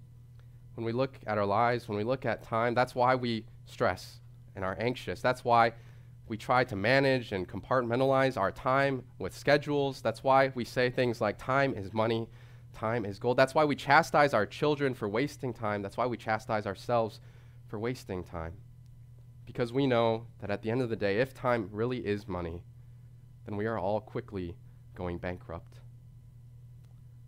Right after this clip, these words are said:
And that's what Solomon's point really is. If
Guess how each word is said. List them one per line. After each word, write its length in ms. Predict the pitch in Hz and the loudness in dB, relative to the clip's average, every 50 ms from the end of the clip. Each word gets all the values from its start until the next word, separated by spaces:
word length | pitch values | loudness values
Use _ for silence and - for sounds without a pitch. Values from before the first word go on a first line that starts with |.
| - - - - - - - | -20 -20 -20 -20 -20 -6 0
And 100 | 123 139 | 2 4
that's 360 | 147 165 - - - - - - | 4 4 2 -2 -10 -16 -10 -8
what 140 | 127 120 - | -8 -8 -4
Solomon's 540 | - 131 127 127 127 120 113 104 98 - | 0 2 4 4 4 2 2 0 -2 -4
point 340 | - - - 113 104 101 - | -8 -4 -2 -2 -2 -2 -4
really 380 | 90 101 107 104 104 98 85 62 | -4 -4 -2 -2 -2 -4 -4 -6
is. 480 | - 90 90 87 85 - - - - - - - - - - - - - - - - - - - - - - | -6 -4 -4 -4 -6 -8 -14 -18 -20 -20 -20 -20 -20 -20 -20 -20 -20 -20 -20 -20 -20 -20 -20 -20 -20 -18 -6
If 280 | - 123 135 135 - - | -2 -2 -2 -2 -2 -10